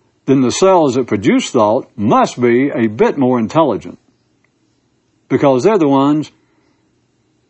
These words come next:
that are responsible for what turns out to be thought. So they have got to be quicker, they've got to be sharper. They're operating at a level closer to life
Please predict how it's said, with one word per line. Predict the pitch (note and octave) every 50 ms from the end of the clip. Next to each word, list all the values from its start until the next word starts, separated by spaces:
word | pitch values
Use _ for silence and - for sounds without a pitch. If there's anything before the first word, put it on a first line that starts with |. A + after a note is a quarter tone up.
| _ _ _ _ _
that | D3 C#3
are | C#3
responsible | C3+ B2+ A#2 - F3+ G3 A3 F#3+ - - A#2+ B2 B2+
for | - B2 G#2+
what | B2+ D3 D3+ -
turns | - C#3 C3 A#2+ A2
out | C#3+ F3 F3+ -
to | B2
be | G#2 A2+ A2+
thought. | G#2+ - - G#3 D3+ G2 - - -
So | - B2+ A#2+
they | B2+ C#3+ D3
have | C3 C3 A2+
got | A2+ F3 G3 F#3 -
to | B2
be | G#2 A2+ A2
quicker, | F#2+ - - E3 E3+ - - D#3+ D3+ C3+
they've | A#2+ G#2+ G#2+
got | A#2+ A#2+ -
to | A#2+
be | G#2 G#2+ G#2
sharper. | - - D3 D3+ D3+ C#3+ - C#3+ C#3 C3 C3 _ _ _ _ _ _ _ _ _ _ _ _ _ _ _ _
They're | - C3 C3+ C#3+
operating | D3 D3+ E3 D3+ - D3 C#3 C3+ B2+ B2+ B2+ B2+ C3
at | C3 - A#2 A2
a | A2 G#2 G2 G#2+
level | A#2 C#3 E3 E3+ D3 C3+ C3+ C3 B2+
closer | - - - E3+ F3 D3 - - A2 G2+
to | G2+ - A#2
life | G#2+ A2+ C3+ D3+ D3+ A#2+ F#2+ F2 - - _